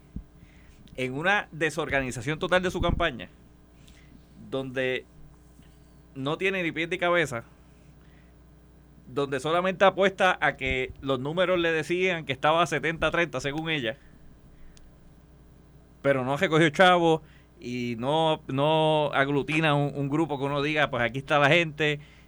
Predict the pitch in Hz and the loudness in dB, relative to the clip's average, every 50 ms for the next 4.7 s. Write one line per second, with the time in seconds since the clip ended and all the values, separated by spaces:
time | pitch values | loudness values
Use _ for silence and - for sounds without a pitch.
0 | - - - - 139 131 - 139 131 117 - - 165 165 170 170 165 160 135 151 | -20 -18 -12 -10 -6 -2 0 0 0 -2 0 2 2 4 4 4 2 4 6 6
1 | 151 156 151 139 139 139 147 156 160 156 147 139 147 147 147 156 143 131 135 147 | 8 8 6 6 6 4 6 4 4 4 4 2 2 0 -2 -4 -6 -4 -2 -2
2 | 160 170 170 160 160 160 156 151 147 143 147 - - - - 127 131 - 139 131 | 0 0 0 0 0 0 0 -2 -4 -6 -8 -12 -20 -14 -10 -8 -6 -2 0 0
3 | 123 120 - - 156 160 165 160 165 156 151 156 151 151 147 160 156 - 151 147 | 0 0 0 4 4 4 4 4 4 2 4 2 2 4 4 4 2 2 0 0
4 | 143 143 151 147 143 139 135 - 160 160 160 160 160 147 | 0 0 -2 -4 -4 -4 -4 -4 -2 0 0 0 0 -2